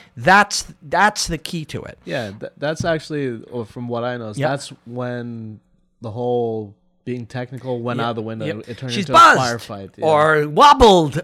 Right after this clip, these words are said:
Speaker 1: or fucking, and there's so many good ones. And,
Speaker 2: Yeah.
Speaker 1: and they are good words.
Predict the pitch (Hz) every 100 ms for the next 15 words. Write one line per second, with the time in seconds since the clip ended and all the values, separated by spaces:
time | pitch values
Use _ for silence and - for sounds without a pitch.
0 | - 165 160 160 151 143 - - - -
1 | 165 165 180 180 - 294 254 226 185 165
2 | 143 117 104 110 156 110 98 - 214 247
3 | 269 285 208 240 240 196 254 359 165 110
4 | -